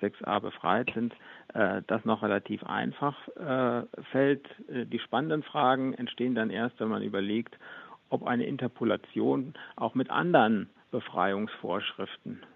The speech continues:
möglich ist. Also wenn wir beispielsweise an die Paragraphen fünf und sechs oder Paragraph drei Grunderwerbsteuergesetz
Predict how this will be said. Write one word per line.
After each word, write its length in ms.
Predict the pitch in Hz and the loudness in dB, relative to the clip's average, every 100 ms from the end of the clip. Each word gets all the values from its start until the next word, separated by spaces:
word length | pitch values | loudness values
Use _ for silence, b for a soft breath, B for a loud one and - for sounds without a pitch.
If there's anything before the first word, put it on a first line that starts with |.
| - | -4
möglich 540 | 110 107 101 98 - | 2 2 2 -4 -6
ist. 220 | 92 127 - - b b b | -6 -6 -8 -20 b b b
Also 280 | - 110 107 | -8 -8 -4
wenn 140 | 110 | -2
wir 100 | 110 | -2
beispielsweise 760 | 101 95 98 - 95 - 95 101 | 0 0 -2 -4 -6 -4 -4 -4
an 80 | 92 | -6
die 80 | 101 | -6
Paragraphen 500 | - 98 98 95 104 | -4 -4 -4 -6 -8
fünf 280 | - 104 | -8 -8
und 180 | - 98 | -8 -8
sechs 320 | - 110 - | -4 -4 -4
oder 180 | - 98 | -8 -8
Paragraph 380 | - 92 101 107 | -6 -6 -6 -8
drei 360 | - 85 87 65 | -6 -2 0 -2
Grunderwerbsteuergesetz 920 | - - - 73 - - - - - | -8 -8 -6 -6 -6 -8 -10 -10 -12